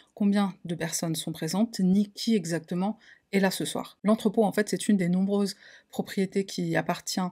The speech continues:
à Gabriel Wortman. Une chose à savoir, c'est que Gabriel est denturologiste,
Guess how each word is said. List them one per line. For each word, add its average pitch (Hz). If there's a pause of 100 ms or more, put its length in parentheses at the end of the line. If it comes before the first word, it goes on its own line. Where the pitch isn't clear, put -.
(320)
à 175
Gabriel 160
Wortman. 202
Une 185
chose 233
à 202
savoir, 175 (280)
c'est -
que 170
Gabriel 196
est 185
denturologiste, 180